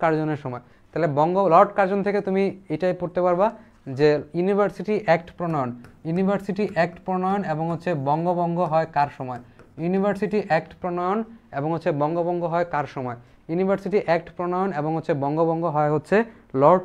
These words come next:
কার্জনের সময়। তাহলে লর্ড কার্জনের সময় কি হয়? ইউনিভার্সিটি অ্যাক্ট প্রণয়ন হয় এবং হচ্ছে বঙ্গভঙ্গ হয়। আর বঙ্গভঙ্গ রদ হয় কার সময়? এই যে, এই জিনিসটা একটু পড়তে হবে। লর্ড হার্ডিঞ্জ থেকে তুমি just একটা জিনিসই পড়বা, আর কিছু পড়ার দরকার নাই, যে বঙ্গভঙ্গ রদ হয় কার সময়?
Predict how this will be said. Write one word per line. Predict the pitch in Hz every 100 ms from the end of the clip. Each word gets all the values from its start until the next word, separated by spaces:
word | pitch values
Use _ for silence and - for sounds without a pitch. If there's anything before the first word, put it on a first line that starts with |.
| -
কার্জনের | 160 151 160 160
সময়। | - 131 123 - - _
তাহলে | - 147
লর্ড | 151 156 190 -
কার্জনের | 175 170 180
সময় | 170 180 175
কি | 175
হয়? | 170 196
ইউনিভার্সিটি | 156 165 175 170 - 156
অ্যাক্ট | 160 -
প্রণয়ন | 170 170 170
হয় | 175 175
এবং | 147
হচ্ছে | 147 156
বঙ্গভঙ্গ | 135 139 147 139 139
হয়। | 127 123 - _ _ _ _ - 147
আর | 143 - - - 139
বঙ্গভঙ্গ | 165 190 202
রদ | 196 156 170 196
হয় | 180 196
কার | 160 151
সময়? | 156 135 127
এই | 135
যে, | 131
এই | 139 151
জিনিসটা | 165 156
একটু | 156
পড়তে | 139 123
হবে। | 127 - -
লর্ড | 147 180 190
হার্ডিঞ্জ | 170 170 196 196
থেকে | 202
তুমি | 196 190
just | 180 185
একটা | 160 -
জিনিসই | 175 165 165
পড়বা, | 139 123 123 - - _ -
আর | 156 165
কিছু | 165 170
পড়ার | 170 165
দরকার | 170 175
নাই, | 208 226
যে | 147
বঙ্গভঙ্গ | 147 147 170 185 190 196
রদ | 185 156 160
হয় | 170 170
কার | 170 147
সময়? | 147 131